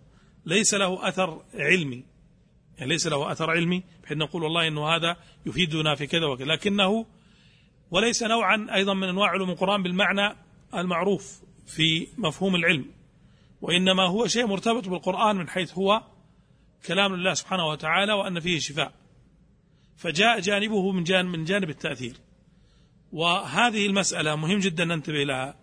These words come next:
في أن عندنا بعض العلوم، وأنا كررت أكثر مرة وكررها لفائدتها ولعل أحد ينبري لها ويكتب فيها، أننا حينما نصنف أنواع العلوم هذه، يعني ما هي الضوابط في كوننا نعد هذا من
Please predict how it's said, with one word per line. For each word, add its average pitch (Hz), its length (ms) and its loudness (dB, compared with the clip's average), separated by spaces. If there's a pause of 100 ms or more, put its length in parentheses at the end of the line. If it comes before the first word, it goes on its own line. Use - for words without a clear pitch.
(600)
في 175 160 -4
أن 180 120 -2
عندنا 202 380 0
بعض 208 240 2
العلوم، 151 540 -2
وأنا 180 300 -4 (140)
كررت 196 280 2
أكثر 180 200 -4
مرة 180 280 0
وكررها 180 540 -2
لفائدتها 151 720 -2 (540)
ولعل 160 320 0
أحد 156 220 -4
ينبري 156 580 -2
لها 165 140 2
ويكتب 156 320 -2
فيها، 143 360 -4 (600)
أننا 170 260 0
حينما 214 380 2
نصنف 196 460 0
أنواع 185 360 0
العلوم 160 360 -2
هذه، 135 440 -4 (500)
يعني 156 180 -6
ما 190 240 4
هي 208 140 -2
الضوابط 185 760 0 (540)
في 156 140 -8
كوننا 196 300 0
نعد 170 400 -6
هذا 202 680 0
من 185 380 -8